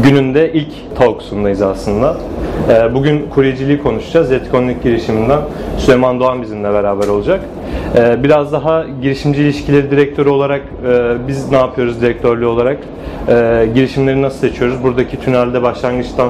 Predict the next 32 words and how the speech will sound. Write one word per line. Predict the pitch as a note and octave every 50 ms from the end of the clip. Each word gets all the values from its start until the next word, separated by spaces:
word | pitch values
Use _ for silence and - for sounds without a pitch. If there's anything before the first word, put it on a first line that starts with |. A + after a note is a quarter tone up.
| A#2+ -
sonuna | B2+ A#2+ B2 B2 A#2+
kadar | - A#2 B2 B2 B2
süreç | B2 - C3+ B2+ - -
nasıl | B2+ A#2+ - B2
gidiyor? | A2 G#2+ A2 B2+ C#3+ E3 - - - - - - - - -
E, | C3 B2 B2 A#2+
küçük | - D3 - D#3+ - -
bir, | C#3+ C#3+ C#3+ C#3 C3+ A#2+
e, | C3 B2+ B2+ B2 B2
bizim | B2+ C3+ C#3 C3
direktörlükten | C3 C3 C3+ C3 - C#3+ B2+ B2 B2 A#2+ - C#3+ C3+ C3+
bahsedeceğim, | A#2+ A2 G2+ - - G2+ G#2 G#2+ C#3+ F3 - - - - - - - - - -
e, | B2 A#2 A2+ A2 A2 A2 G#2+ A2
girişimci | B2 B2 A#2 A#2+ B2+ A#2 A2 A2
ilişkilerinden. | A2 G#2 - - - A2 A2 G#2+ G#2 A2+ C3 D#3+ E3+ - - - - - - -
Daha | C3+ C#3 C#3+ C#3
sonrasında, | - D3+ C3+ C3+ C3 - - C3 C3 C3+ D#3 E3 E3 D3 - B2
e, | C3 B2+ B2+ B2
başarıyla | C3+ B2+ - - C#3 C3 B2+ B2+ B2+ B2+ B2 A#2 G#2 - F2+ - F#2+ A#2
yatırım | B2+ B2 - C3+ C3 A#2+
turunu | - B2 B2 A#2+ A2+
tamamlamış | - C#3+ C3 B2+ B2+ B2 B2 B2 C#3+ D3
Süleyman | - - - - - C#3 B2+ B2 C3+ C3 B2+ B2
Bey | A#2+ A2+ A2
ile | A2+ A2
beraber | G#2+ A2 A2+ A2+ A2+ D3 E3+ F3 - - - - - -
kuryecilik | - D3 C#3 C3+ C3+ B2 A#2+ B2 A#2+ B2+ B2 B2 C3
ve | B2+ B2+ B2+ - -
taşımacılık | C3 A#2+ - C3 C3 B2+ A#2+ B2 B2+ A#2+ -
modellerini | B2 A#2 A#2 A2+ A2 A2 G#2+ G#2+ G#2+ A2 A2 A2 A2 - - - - - - -
konuşuyor | - A2 G#2+ - - - G#2+ G#2
olacağız. | G2+ G2+ G#2+ C#3+ E3+ F3 -